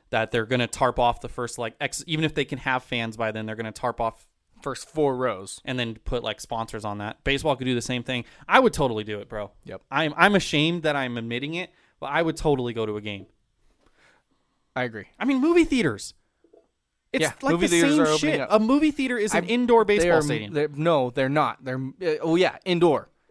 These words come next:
Speaker 2: It's
Speaker 1: Yeah.
Speaker 2: much worse. They're
Speaker 1: <laughs>
Speaker 2: indoor. It's closed. If you're an open air stadium at night,
Speaker 1: We should start a petition.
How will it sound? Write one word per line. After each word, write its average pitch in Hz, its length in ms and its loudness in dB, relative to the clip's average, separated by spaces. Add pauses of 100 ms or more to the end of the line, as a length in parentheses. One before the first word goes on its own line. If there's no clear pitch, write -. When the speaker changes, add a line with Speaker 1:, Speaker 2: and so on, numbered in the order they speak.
(100)
Speaker 2:
It's 151 120 -4
Speaker 1:
Yeah. 196 100 6
Speaker 2:
much 214 180 6
worse. 185 260 4
They're 233 140 6
Speaker 1:
<laughs> - 40 -2
Speaker 2:
indoor. 180 460 4
It's - 160 -12
closed. 147 580 -4 (720)
If - 60 -20
you're 190 100 -2
an 185 100 -6
open 170 260 2
air 160 140 0
stadium 147 500 -2
at 131 140 -6
night, 127 300 -8 (2500)
Speaker 1:
We 196 120 -8
should 214 120 -8
start 120 160 -2
a - 40 -10
petition. - 400 -12